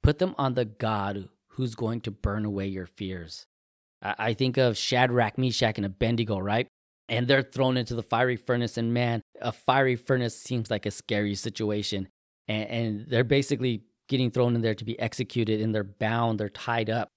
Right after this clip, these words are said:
And where they're thrown in, the Bible says that the things that bound them, the ropes that were tying them,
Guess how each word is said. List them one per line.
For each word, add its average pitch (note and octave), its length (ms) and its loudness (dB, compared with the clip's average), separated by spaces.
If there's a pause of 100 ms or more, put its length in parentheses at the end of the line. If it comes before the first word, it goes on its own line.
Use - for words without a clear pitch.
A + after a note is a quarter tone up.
(160)
And A#2 140 -2
where C3 80 0
they're A#2+ 140 -2
thrown C#3 440 2
in, C3+ 240 2
the G#2+ 100 -2
Bible A#2 300 0
says B2 280 -2
that A2 180 -8
the F#2+ 120 -6 (280)
things C3+ 280 0
that A2 200 -2
bound A#2 280 0
them, G#2 120 -2
the G2+ 100 -4
ropes B2 320 0
that A2+ 220 -4
were G#2+ 240 -8 (160)
tying C3+ 340 0
them, G2 200 -6